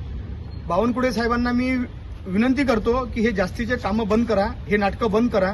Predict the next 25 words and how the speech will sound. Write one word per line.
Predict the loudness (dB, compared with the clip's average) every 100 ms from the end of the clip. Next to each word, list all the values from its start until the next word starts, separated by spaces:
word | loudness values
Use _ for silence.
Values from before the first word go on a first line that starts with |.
| -4 -10 -10 -6
तिथे | -2 0
येऊन | 2 0
तुम्ही | 0 2
डॉक्टर | 0 2
बाबासाहेब | 2 2 2 2
आंबेडकरांच्या | 2 2 2 0 0 0 0 -2 -4
पुतळ्याजवळ | -4 2 2 6 4 4
येऊन | 2 2
तुम्ही | -2 -10 -6 -2 0
मौन | 2 2 4
धारण | 2 2
करून | 4 4 4
राहिले, | 4 4
वंदना | 4 4 2
घेऊन | 4 4 4
राहिले, | 4 4 0
पण | -2 -4 -2 -2
तुम्हाला | 0 2 4
वंदना | 4 4 4 4
येते | 4 2
का | 2
याचं | 0 0
पहिले | 0 0
उत्तर | 0 0 2
द्या. | 2